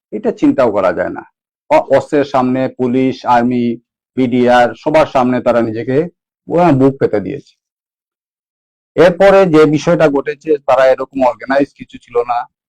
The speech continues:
তারা রাষ্ট্র পরিচালনায় গিয়ে আসলে ব্যর্থই হয়েছে। হ্যাঁ, এখন এর মধ্যে তো ছিল বিভিন্ন ভাবধারার ছাত্ররা ছিল, বামপন্থী ছিল, ডানপন্থী ছিল, মধ্যপন্থী ছিল, সব ছিল। ইলেকশনের বিষয়ে যে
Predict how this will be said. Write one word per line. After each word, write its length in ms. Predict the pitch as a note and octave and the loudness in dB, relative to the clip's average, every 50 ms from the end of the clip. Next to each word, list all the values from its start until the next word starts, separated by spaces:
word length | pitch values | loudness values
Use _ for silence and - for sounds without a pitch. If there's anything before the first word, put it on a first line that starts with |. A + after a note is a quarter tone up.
| _ - | _ -4
তারা 180 | B2+ A#2 A#2 A#2 | -2 0 2 2
রাষ্ট্র 320 | B2 A#2+ - - - C#3+ | 2 2 0 0 -4 -2
পরিচালনায় 540 | C3+ C#3+ C3 C3+ - C3+ C3 B2+ B2+ B2+ B2 | 0 0 -2 -2 -2 -4 -4 -4 -4 -6 -6
গিয়ে 180 | A#2+ A#2+ A#2+ | -4 -2 0
আসলে 340 | A#2+ A#2 A#2 - A#2+ A#2+ A#2+ | 0 0 0 -2 -4 -4 -4
ব্যর্থই 400 | G#2 A2 A2 G#2+ _ - C3+ A#2 | -2 -2 -2 -4 _ -4 -4 -4
হয়েছে। 320 | G#2 G#2+ G#2 G#2 - - A#2+ D3 - _ _ _ _ _ _ _ _ - - | -4 -4 -6 -6 -8 -10 -18 -18 -18 _ _ _ _ _ _ _ _ -2 0
হ্যাঁ, 200 | - F#4 - A#2+ - - - _ _ _ _ - | 2 2 2 0 -2 -6 -10 _ _ _ _ -4
এখন 580 | - C3+ C#3 - F#3+ F#3+ F#3 F#3 F#3 - - - _ | -2 -2 0 2 4 4 4 2 0 -4 -10 -10 _
এর 200 | - C#3+ C#3+ D3+ | 0 0 2 2
মধ্যে 320 | D#3+ E3+ F3 D#3+ D#3+ F3+ F3 | 0 -2 -2 -2 -4 -4 -4
তো 200 | F3 F3+ F3 F3 | -2 -2 -4 -4
ছিল 280 | - - E3 D3+ D#3 | -2 -2 0 2 2
বিভিন্ন 460 | D3 C3+ C3+ C#3 D#3+ E3 E3+ E3+ D#3+ | 2 2 2 2 2 0 0 0 0
ভাবধারার 480 | C#3 C3 B2 B2 B2 A#2+ B2+ A#2+ A#2+ A#2+ | 2 2 0 0 0 0 0 2 2 0
ছাত্ররা 460 | - - A#2 - - - A2 G#2 G2 - | 0 -2 -8 -8 -6 -4 -4 -4 -4 -4
ছিল, 180 | - A2 F#2 - - _ _ _ _ _ _ _ _ - | -8 -16 -16 -16 -18 _ _ _ _ _ _ _ _ 0
বামপন্থী 500 | G#2+ G#2+ A2 A2+ A2+ B2+ C3 A#2+ C3 A#2+ | 0 0 0 0 -4 -8 -8 -8 -8 -10
ছিল, 260 | - C3 A#2+ B2 A#2+ | -8 -6 -6 -4 -2
ডানপন্থী 560 | A2 A2+ G#2+ A2 A2+ A2 - B2+ A#2+ G#2+ A#2 | -2 0 -2 -2 -2 -6 -6 -8 -8 -8 -10
ছিল, 260 | - - B2 A#2+ A#2+ | -10 -6 -2 0 0
মধ্যপন্থী 640 | A2 A2+ A2+ A2+ A#2 A#2+ B2+ A#2 B2 A#2+ A2 - A#2 | 0 0 -2 -4 -4 -6 -6 -6 -6 -8 -8 -10 -10
ছিল, 220 | - - C3 C#3+ | -8 -6 -4 -4
সব 220 | C#3+ - - E3 B2+ - - | -4 -2 -2 -4 -4 -4 -6
ছিল। 140 | A2+ F#2 - - _ _ _ _ _ _ _ _ _ _ _ _ _ _ _ _ _ _ _ _ _ _ _ - | -10 -12 -12 -12 _ _ _ _ _ _ _ _ _ _ _ _ _ _ _ _ _ _ _ _ _ _ _ 0
ইলেকশনের 600 | C#3+ D#3 F3+ G#3 G3+ - - A3+ A3+ A3+ A3+ A3 G#3+ | 2 4 4 4 2 2 0 0 2 2 2 2 2
বিষয়ে 680 | F3 E3 D#3 C#3+ - F3 F3+ F3 E3+ E3+ E3+ E3+ D#3 - | 2 0 0 0 2 4 4 4 4 4 2 0 -2 -6
যে 220 | _ C3+ C3 C3 | _ -2 -2 -2